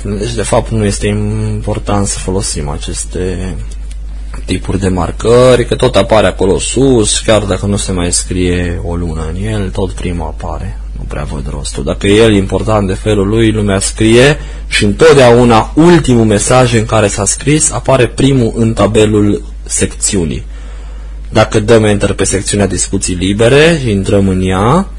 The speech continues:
cel mai de sus subiect este cel în care s-a scris ultima dată. Întotdeauna.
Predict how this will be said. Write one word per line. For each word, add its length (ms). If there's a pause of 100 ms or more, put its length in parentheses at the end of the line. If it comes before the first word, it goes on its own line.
(600)
cel 320
mai 200
de 120
sus 300
subiect 960
este 300
cel 240
în 100
care 180
s-a 140
scris 480
ultima 520
dată. 440 (1400)
Întotdeauna. 880